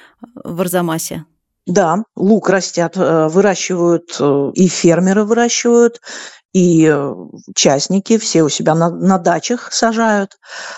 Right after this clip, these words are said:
Speaker 2: лук. А, ну, а по поводу гусей, да, не так, конечно, много, не такой массовый промысел, но есть арзамасские гуси.
Speaker 1: Интересно, в Москве их встретить можно?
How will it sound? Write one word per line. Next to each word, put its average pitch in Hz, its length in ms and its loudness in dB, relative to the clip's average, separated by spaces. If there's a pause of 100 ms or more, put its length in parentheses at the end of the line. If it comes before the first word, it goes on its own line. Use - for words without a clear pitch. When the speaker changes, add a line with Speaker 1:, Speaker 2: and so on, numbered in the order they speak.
Speaker 2:
лук. 208 400 2 (120)
А, 175 420 2
ну, 196 360 4
а 214 60 0
по 220 140 -2
поводу 214 400 0
гусей, 254 560 2
да, 185 420 0 (140)
не 226 260 4
так, 208 220 -2
конечно, 160 480 -4
много, 202 380 2
не 175 120 -2
такой 151 300 0
массовый 185 520 0
промысел, 151 800 -2
но 170 220 2
есть 196 320 2
арзамасские 165 580 -4
гуси. - 300 -6
Speaker 1:
Интересно, 208 460 0
в - 20 -2
Москве 202 380 -4
их 151 80 -10
встретить - 400 -10
можно? 196 380 -8